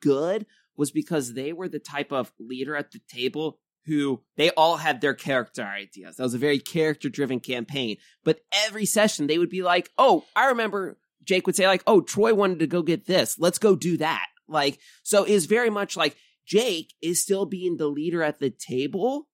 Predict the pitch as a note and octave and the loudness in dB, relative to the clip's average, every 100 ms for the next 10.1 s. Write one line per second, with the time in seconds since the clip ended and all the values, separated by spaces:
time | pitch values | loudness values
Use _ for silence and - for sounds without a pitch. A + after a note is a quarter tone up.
0 | _ _ _ D3 C#3 A#2+ B2 D#3 F3+ F#3 | _ _ _ 0 0 -2 -2 0 -2 -4
1 | F#3 D#3 - E3 E3 D#3+ D3 A2+ B2 D3 | -6 -4 -2 0 0 0 -4 -4 -4 -4
2 | - B3 C4+ C4 _ _ F3 F3 - D#3+ | -4 -4 -4 -6 _ _ -4 -4 -4 -2
3 | E3 A3+ B3+ A3+ D#3 E3 C#3+ - - D3+ | 0 0 0 -4 -2 -2 -2 -4 -4 -2
4 | D3+ - D#3 D3 A#2+ B2 C#3 C#3 C3+ C3 | -2 -4 -8 -6 -4 -2 -2 -4 -6 -6
5 | B2 A#2 A2 - - - G#2+ F#3+ D3+ - | -6 -6 -6 -6 -8 -10 -2 0 0 -4
6 | _ _ - F#3 E3+ F#3+ - _ - - | _ _ -6 0 0 0 -4 _ -16 -6
7 | E3 A3+ G3+ F#3+ - G3 F3+ D3 B2 G3+ | -4 -2 2 0 2 -2 -2 -4 -4 -2
8 | F#3 C#3+ F3 F#3+ E3+ - A3 G#3 D3 C#3 | 0 -2 -2 0 -2 -2 -4 -2 -2 0
9 | C#3 D3+ D#3 G#3 E3 D#3+ - F3+ G#3 F#3+ | 0 2 2 2 0 -4 -4 -2 2 4
10 | D#3 | 2